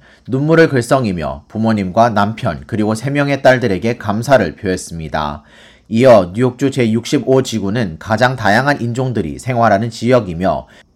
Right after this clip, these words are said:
미국의 역사를 기반한 장소이지만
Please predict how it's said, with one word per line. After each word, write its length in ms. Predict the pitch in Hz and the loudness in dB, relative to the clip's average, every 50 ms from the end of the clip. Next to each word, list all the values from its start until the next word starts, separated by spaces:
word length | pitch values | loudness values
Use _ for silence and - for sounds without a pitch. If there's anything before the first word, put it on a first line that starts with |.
| _ - | _ -6
미국의 460 | 107 123 127 117 135 131 135 131 113 | -4 -4 -2 0 0 2 2 4 4
역사를 480 | 104 98 - - - 151 143 147 143 | 2 2 2 4 4 4 6 4 2
기반한 500 | 117 120 123 107 110 110 101 85 78 80 | 0 0 2 2 4 2 2 0 -2 -6
장소이지만 800 | - - 92 101 98 127 113 98 90 - - 90 110 110 90 76 | -6 -6 -6 -4 -2 -2 0 0 -2 -4 -4 -2 -2 -2 -2 -2